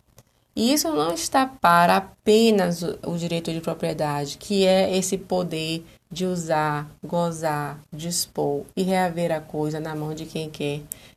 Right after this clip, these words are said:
que a detenha ou possua. O possuidor que detém um dos poderes inerentes ao direito de propriedade, ele também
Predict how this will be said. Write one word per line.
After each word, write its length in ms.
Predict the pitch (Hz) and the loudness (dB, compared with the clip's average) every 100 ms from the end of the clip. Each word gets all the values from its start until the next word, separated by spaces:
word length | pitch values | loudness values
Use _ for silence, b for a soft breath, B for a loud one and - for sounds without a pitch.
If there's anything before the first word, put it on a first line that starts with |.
| _ | _
que 140 | - | 0
a 80 | 170 | 0
detenha 400 | 165 160 160 156 | 0 -6 -4 -6
ou 80 | 151 | -6
possua. 580 | 156 151 - 143 135 139 b b b b | -8 -10 -6 -4 -4 -6 b b b b
O 160 | - 240 | -2 0
possuidor 760 | 269 320 269 226 185 151 143 143 - | 4 4 4 0 0 0 -2 -4 -4
que 140 | 220 | 0
detém 600 | 196 190 185 156 143 143 - | 4 2 2 -2 0 -2 -2
um 200 | 202 262 | 0 0
dos 160 | - | -2
poderes 480 | - 175 156 160 151 | -2 0 0 -2 -2
inerentes 760 | 160 151 143 147 180 202 175 143 | -2 -2 -2 0 0 0 -2 -4
ao 160 | 139 | -4
direito 320 | 139 143 143 | -4 -4 -4
de 60 | 143 | -6
propriedade, 800 | 147 147 143 147 151 185 226 202 B B B - | -6 -6 -6 -6 0 2 2 0 B B B -4
ele 180 | 202 233 | 0 0
também 480 | 262 349 294 240 | 0 -2 0 -2